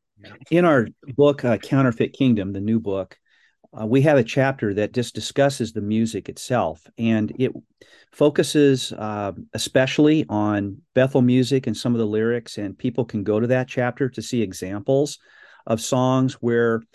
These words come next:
we see evidence of overt nar teaching.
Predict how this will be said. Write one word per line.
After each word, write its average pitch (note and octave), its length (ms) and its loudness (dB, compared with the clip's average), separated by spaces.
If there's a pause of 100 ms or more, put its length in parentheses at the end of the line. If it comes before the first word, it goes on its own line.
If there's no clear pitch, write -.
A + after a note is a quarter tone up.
(200)
we B2 220 0
see B2 360 -2
evidence A2+ 720 -2
of G#2+ 460 -2
overt A2+ 640 0 (180)
nar G#2+ 360 -6
teaching. G#2 640 -8